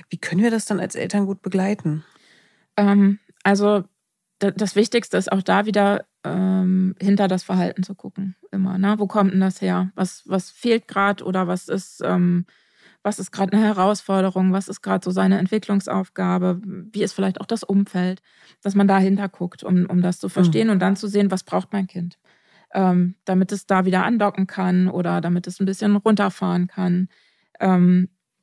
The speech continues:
Speaker 2: im Schulsystem ist natürlich je nach Schule, ähm, teilweise wenig Platz dafür. Das kommt dann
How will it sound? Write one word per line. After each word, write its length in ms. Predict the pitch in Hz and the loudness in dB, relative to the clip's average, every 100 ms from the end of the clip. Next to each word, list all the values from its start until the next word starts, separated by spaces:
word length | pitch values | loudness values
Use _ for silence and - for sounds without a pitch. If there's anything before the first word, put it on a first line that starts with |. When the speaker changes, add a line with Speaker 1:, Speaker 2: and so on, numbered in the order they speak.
| _ _ | _ _
Speaker 2:
im 440 | 202 196 190 185 - _ | 2 4 4 2 -2 _
Schulsystem 640 | - 240 254 226 - 220 208 | -6 0 0 -2 -2 0 0
ist 220 | 208 - | -2 -2
natürlich 400 | 208 - 208 196 | -4 -2 -2 0
je 100 | 202 | 2
nach 160 | 185 170 | 2 0
Schule, 500 | - 214 202 196 190 _ _ _ _ - | -4 0 0 0 -4 _ _ _ _ -2
ähm, 540 | 95 92 92 92 190 - _ _ | 0 2 2 0 -2 -10 _ _
teilweise 480 | - 185 180 175 185 | 0 2 2 0 -2
wenig 280 | 175 180 | -2 -2
Platz 260 | - - - | -4 -12 -12
dafür. 440 | 196 - 208 202 185 _ _ _ _ _ | -16 -16 -12 -12 -12 _ _ _ _ _
Das 140 | - 185 | -10 -4
kommt 240 | 214 208 | 0 2
dann 220 | 208 202 | 4 2